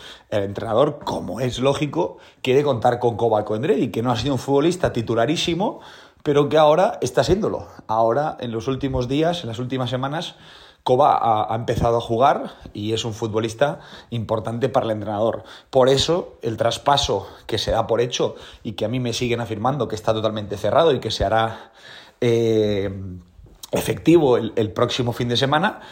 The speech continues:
se tendrá que, que retrasar otra vez unos días porque Kovac va a jugar la final con el Estoril. A partir de ahí, el Valencia sigue totalmente bloqueado el mercado porque hay una orden muy clara, ya lo dijo Leijun,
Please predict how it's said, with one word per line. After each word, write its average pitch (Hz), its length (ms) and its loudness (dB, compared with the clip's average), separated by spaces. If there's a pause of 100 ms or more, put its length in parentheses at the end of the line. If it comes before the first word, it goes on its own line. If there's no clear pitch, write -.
(180)
se - 220 -8
tendrá 107 300 0
que, 120 720 2
que 110 120 -2
retrasar 120 580 0
otra 123 240 4
vez 127 140 2
unos 139 180 -2
días 175 400 2 (520)
porque 123 320 0
Kovac 135 260 6
va 120 80 6
a 120 40 -2
jugar 113 420 4 (240)
la 110 160 0
final 113 480 -2 (520)
con 135 220 4
el 139 80 0
Estoril. 104 500 -2 (380)
A 117 140 -2
partir 139 260 4
de 170 80 6
ahí, 185 200 4
el 170 80 2
Valencia 165 520 2 (320)
sigue 156 320 -4
totalmente 139 600 -2
bloqueado 127 400 2
el 170 100 -2
mercado 160 400 0
porque 131 240 -2
hay 135 80 2
una 156 160 4
orden 139 240 2
muy 127 140 -2
clara, 156 240 2
ya 143 160 2
lo 127 80 2
dijo 135 240 -2
Leijun, 160 500 0